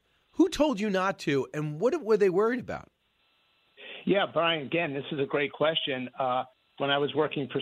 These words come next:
Speaker 2: Secretary Pompeo, uh, we had, uh, he had, uh, encouraged us, uh, in the bureau that I was working in the State Department, uh, to look closely at whether or not China was in compliance with their international obligations.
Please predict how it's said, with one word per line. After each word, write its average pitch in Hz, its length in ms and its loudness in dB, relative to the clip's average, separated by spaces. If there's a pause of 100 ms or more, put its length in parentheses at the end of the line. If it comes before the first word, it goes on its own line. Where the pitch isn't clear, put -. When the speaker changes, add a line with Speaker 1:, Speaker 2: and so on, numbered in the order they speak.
Speaker 2:
Secretary 139 460 0
Pompeo, 131 800 -2 (300)
uh, 123 340 0
we 139 220 0
had, 135 380 2 (100)
uh, 123 260 2 (520)
he 151 180 2
had, 135 280 0 (400)
uh, - 220 -8 (180)
encouraged 160 600 0
us, 143 220 0 (560)
uh, 123 240 -2 (100)
in 131 120 -2
the 123 60 -4
bureau 135 400 2
that 127 160 0
I 131 140 2
was 143 160 -2
working 131 280 -2
in 120 40 -4
the 117 140 -8
State 156 200 0
Department, 123 540 -2 (420)
uh, 123 160 0 (420)
to 165 80 2
look 143 240 0
closely 160 480 0
at 123 120 -2
whether 135 240 -2
or 139 80 -2
not 123 280 -2
China 131 480 -2
was 127 180 -2
in 127 120 -2
compliance 127 640 -4 (140)
with 123 200 -4
their 127 160 -2
international 123 640 0
obligations. 123 800 0